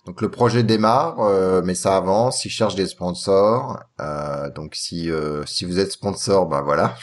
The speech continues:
<laughs> Mais sinon, ils cherchent surtout des gens pour, euh, bah, venir voir, euh, et puis venir présenter aussi. Alors, ils disent, « Nous cherchons également des gens qui ont envie de présenter pour une conférence, euh,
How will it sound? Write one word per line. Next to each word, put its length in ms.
<laughs> 60
Mais 120
sinon, 240
ils 40
cherchent 280
surtout 480
des 120
gens 280
pour, 380
euh, 120
bah, 160
venir 320
voir, 760
euh, 680
et 60
puis 240
venir 240
présenter 500
aussi. 460
Alors, 280
ils 140
disent, « 240
Nous 140
cherchons 320
également 340
des 140
gens 160
qui 160
ont 120
envie 160
de 60
présenter 640
pour 180
une 80
conférence, 840
euh, 460